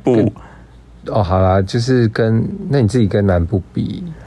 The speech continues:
Speaker 1: 我后来发现，真的台北人会比较冷漠一点，是真的，就是比较不想去管别人的事情。但后来我发现，我好像被同化了欸。
Speaker 2: 可是，可是其实南-，台北也有很多是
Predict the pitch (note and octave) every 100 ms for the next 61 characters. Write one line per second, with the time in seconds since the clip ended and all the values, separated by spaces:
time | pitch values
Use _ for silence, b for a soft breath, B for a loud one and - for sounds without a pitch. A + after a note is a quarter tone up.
0 | B B D3 D3 C4 G3 F3 F3+ F3+ F3+
1 | E3 F#3 - C3 B2+ A2+ A2+ A2+ C#3 G#2
2 | A#2 A2 - A2 A#2 A#2 A2 G#2+ G#2+ -
3 | - - C3+ G3+ E3 - C#3+ D3+ A2+ A2+
4 | G#2+ A#2 - A#2+ - - G3+ A3 B B
5 | C#4+ C#4 A3 C#3+ F3+ F#3+ D#3+ D#3+ - -
6 | - - - F#3+ F3+ F#3+ F#3+ F3 - A#2+
7 | B2+ D#3 G#2+ - - - - - D#3 -
8 | _ _ - C3 F#3 C4+ - C#3 A#2+ D3
9 | C3 C3 B2 - C3 C3+ C#3 A2 A2 B2
10 | G2+ - - B2+ B2 B2 A2+ F2+ G2+ G#2
11 | A#2 G2+ G2